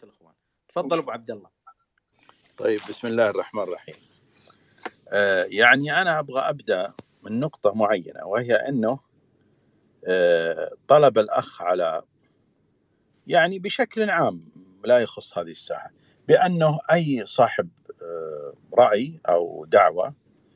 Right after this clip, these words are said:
Speaker 2: يناقش، هذا أمر بديهي لا خلاف عليه.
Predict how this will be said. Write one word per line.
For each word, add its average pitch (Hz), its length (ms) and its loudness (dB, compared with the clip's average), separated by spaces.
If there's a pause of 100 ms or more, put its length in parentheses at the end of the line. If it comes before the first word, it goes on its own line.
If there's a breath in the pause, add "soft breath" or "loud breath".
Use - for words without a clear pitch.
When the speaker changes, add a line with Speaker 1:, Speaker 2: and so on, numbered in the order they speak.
(180)
Speaker 2:
يناقش، 226 720 4 (140)
هذا 208 440 0 (260)
أمر 180 340 -6
بديهي 170 600 -6
لا 185 140 6
خلاف - 380 4
عليه. - 240 -16